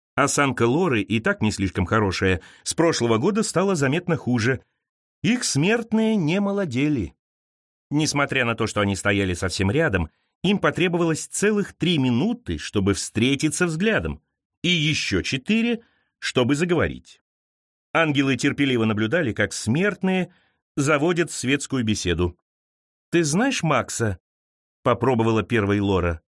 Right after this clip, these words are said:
«Кажется, вы с ним в одном общежитии». Сэм прищурился. «Э, Макса Фельдмана?»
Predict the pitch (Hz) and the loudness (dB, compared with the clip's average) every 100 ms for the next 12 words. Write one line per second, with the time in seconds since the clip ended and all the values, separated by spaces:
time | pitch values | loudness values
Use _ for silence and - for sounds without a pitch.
0 | _ _ _ _ _ _ - 196 196 - | _ _ _ _ _ _ -2 0 0 0
1 | 202 202 214 190 165 156 143 147 175 226 | 0 0 0 0 -2 -4 -6 -4 0 0
2 | 214 208 196 - 220 190 139 120 98 - | 2 0 0 -2 -2 -2 -2 -2 -2 -6
3 | _ _ _ _ _ _ - - 120 110 | _ _ _ _ _ _ -10 0 0 2
4 | 123 120 - 107 85 80 - 82 - _ | -2 -2 0 0 2 0 -2 -4 -4 _
5 | _ _ _ - 85 82 82 110 135 - | _ _ _ -4 0 2 2 2 2 -2
6 | - 120 117 104 101 - 208 208 131 113 | -4 2 2 2 0 0 0 0 0 2
7 | 90 78 | 2 -2